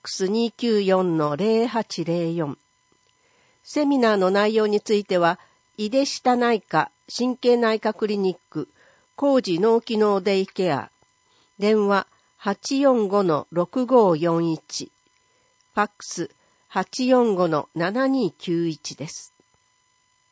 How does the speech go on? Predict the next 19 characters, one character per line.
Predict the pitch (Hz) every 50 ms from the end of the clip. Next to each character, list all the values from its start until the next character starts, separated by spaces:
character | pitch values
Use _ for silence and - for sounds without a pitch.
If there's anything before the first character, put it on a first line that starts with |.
| _ _ _ _ _ _ _ _ _ _ _ _ _ _ _ _ _
青 | - - - 277 294 294
年 | 285 285 269 269
貢 | 269 - - 269 254 262
献 | 254 - 240 240 247
制 | 233 - 240 226 226 196
度、 | 156 147 139 127 _ _ _ _ _ _ _ _ _ _ _ _ -
一、 | - 196 - - - 254 240 - _ _ _
普 | _ _ _ _ _ -
及 | 269 269 269 247
講 | - - 240 240 240 233
演 | 220 196 170
会、 | - - 156 147 139 120 - _ _ _ _ _ _ _ _ _ _ _ _ _ _ -
二、 | - 208 226 226 - _ _ _ _ _ _ _ _
相 | - - - 220 214 220
談 | 208 214 202 185 165
会。 | - - 160 143 - - _ _ _ _ _ _ _ _ _ _ _ _ _ _ _ _ _ _ _ _ -
日 | - 247 254 - 277
時 | 240 226 214
は、 | 190 180 180 185